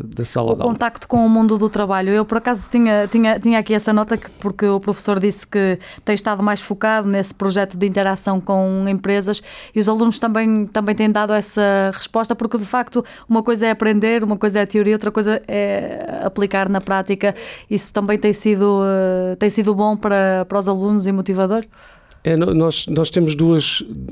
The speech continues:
Speaker 1: dois marcos, acho eu, muito grandes. Há outras coisas a acontecer, mas eu vou pegar nestes, sem, sem querer descurar outros, que é, no primeiro ano, primeiro dia de aulas, há um projeto para os alunos começarem durante o primeiro semestre.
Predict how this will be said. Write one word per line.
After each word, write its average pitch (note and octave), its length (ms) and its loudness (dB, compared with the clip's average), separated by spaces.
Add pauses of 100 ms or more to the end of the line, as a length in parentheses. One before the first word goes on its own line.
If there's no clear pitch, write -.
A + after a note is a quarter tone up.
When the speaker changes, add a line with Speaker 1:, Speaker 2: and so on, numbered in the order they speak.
(180)
Speaker 1:
dois C#3+ 280 0
marcos, C3+ 420 0
acho C3 200 0
eu, C3 40 2
muito B2+ 180 0
grandes. A#2+ 360 -2 (360)
Há - 80 -2
outras D3 300 2
coisas C3+ 220 0
a - 20 2
acontecer, C#3+ 420 0
mas C3 200 2
eu C3 80 2
vou A#2+ 160 -2 (300)
pegar B2+ 220 0
nestes, B2+ 440 0
sem, A#2 240 -4
sem B2 200 -2
querer B2 240 -2
descurar B2 460 -2
outros, C#3 240 -2
que - 120 0
é, C3 160 0 (460)
no C#3 60 0
primeiro C#3 460 4
ano, C#3 180 4
primeiro C3+ 360 2
dia C3 180 2
de B2+ 80 0
aulas, B2+ 440 0
há - 100 -2
um B2 200 2
projeto B2 680 -2
para B2 180 -4
os A#2 120 -4
alunos A#2+ 380 -2
começarem B2 600 0
durante B2 220 -2
o - 20 -14
primeiro A#2+ 260 -2
semestre. B2 480 -4